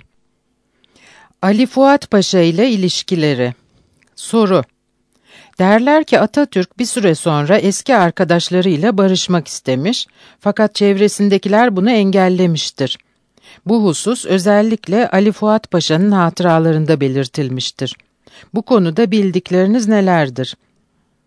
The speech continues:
Rauf Bey ile ayrıldıktan sonra Rauf Bey uzun müddet buradan uzak kaldı. Ali Fuat Paşa buradaydı. Onunla Atatürk'ün münasebetlerinin düzelmesi için çok çalıştık.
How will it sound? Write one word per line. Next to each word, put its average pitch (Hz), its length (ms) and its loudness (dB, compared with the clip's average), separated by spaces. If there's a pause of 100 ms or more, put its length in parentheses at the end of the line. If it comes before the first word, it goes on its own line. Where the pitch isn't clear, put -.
(680)
Rauf 262 380 2
Bey 247 160 4
ile 170 140 2
ayrıldıktan 196 720 2
sonra 170 580 -2
Rauf 226 380 -2
Bey 165 220 0
uzun 220 340 -4
müddet 185 460 -2
buradan 214 320 0
uzak 160 400 -2
kaldı. 131 420 -2 (540)
Ali 214 220 2
Fuat 233 380 -2
Paşa 202 300 0
buradaydı. 135 640 -2 (640)
Onunla 247 440 4
Atatürk'ün 202 600 0
münasebetlerinin 175 1040 0
düzelmesi 175 640 0
için 214 240 -2
çok 190 280 -4
çalıştık. - 640 -6